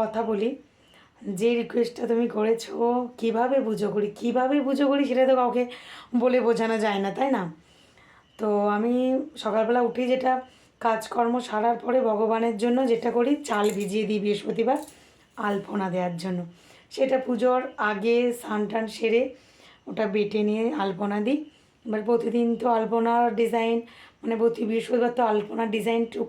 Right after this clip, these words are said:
খুব একটা মনে থাকে না, তার জন্য আমি ফোনটা ইউজ করি, মাঝে মধ্যে দেখে নিই একটু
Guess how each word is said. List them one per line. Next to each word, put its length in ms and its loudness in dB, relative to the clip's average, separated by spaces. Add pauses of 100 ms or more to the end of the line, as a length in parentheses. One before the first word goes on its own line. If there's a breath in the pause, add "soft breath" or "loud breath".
(100)
খুব 200 -8
একটা 220 -4
মনে 180 -2
থাকে 240 0
না, 80 -2 (1300 loud breath)
তার 180 0
জন্য 220 2
আমি 100 -4 (100)
ফোনটা 320 -2 (100)
ইউজ 160 2 (120)
করি, 240 -4
মাঝে 180 -4 (100)
মধ্যে 200 -4 (100)
দেখে 300 -6
নিই 200 -4
একটু 140 -8